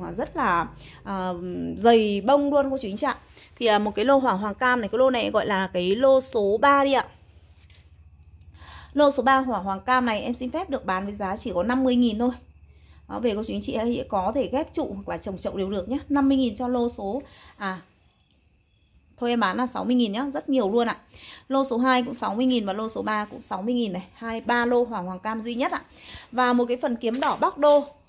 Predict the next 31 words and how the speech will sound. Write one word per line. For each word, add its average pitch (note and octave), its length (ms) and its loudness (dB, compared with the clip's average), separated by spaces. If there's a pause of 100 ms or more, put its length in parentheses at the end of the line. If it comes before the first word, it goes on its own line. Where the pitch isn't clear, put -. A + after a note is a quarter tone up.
(140)
một G#3+ 220 -8
phần G#3+ 220 -4
kiếm G#3 200 -4
đỏ B3+ 180 0
Bắc C#4 220 0
Đô D4 200 6
nhá D4 140 0
cô E4 80 -8
chú A#3 100 -10
anh A3+ 60 -8
chị - 120 -8
nhá. D4+ 140 -4 (460)
Những C4+ 180 -4
cây E4 160 4
lan D4+ 240 4
kiếm C4+ 300 0
đỏ C4+ 200 4
Bắc E4 240 0
Đô C4 200 0
này G#3+ 220 -2
em B3 180 -4
đang B3 200 -4
bán G#3 340 2
cả F#3 140 -2
lô A3 180 2
này G#3 120 -2
với F#3+ 100 -4
giá F#3 180 -2
bốn F#3+ 200 -2
mươi C4+ 80 0
nghìn. A#3 180 0